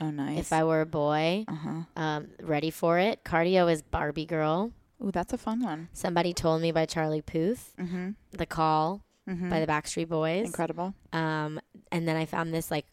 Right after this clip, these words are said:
Speaker 2: cover remix of Dancing Queen that's, like,
Speaker 1: It's pretty remarkable.
Speaker 2: really s-, outstanding. Um, and then some Betty Who, and then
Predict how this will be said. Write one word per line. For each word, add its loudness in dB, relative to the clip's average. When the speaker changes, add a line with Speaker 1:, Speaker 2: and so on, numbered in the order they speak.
Speaker 2:
cover 6
remix 0
of -4
Dancing -6
Queen 0
that's, -4
like, -2
Speaker 1:
It's -4
pretty 6
remarkable. 4
Speaker 2:
really 0
s-, -6
outstanding. -2
Um, 2
and 0
then 0
some -2
Betty 4
Who, 2
and -2
then 0